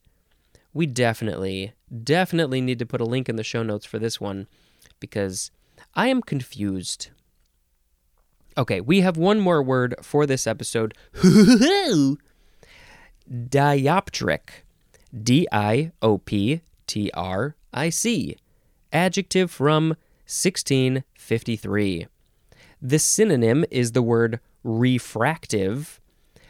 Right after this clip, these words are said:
but specifically, assisting vision by refracting and focusing light.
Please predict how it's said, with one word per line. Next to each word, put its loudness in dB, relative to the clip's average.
but 2
specifically, -2
assisting 0
vision 0
by 0
refracting 0
and -4
focusing -2
light. -4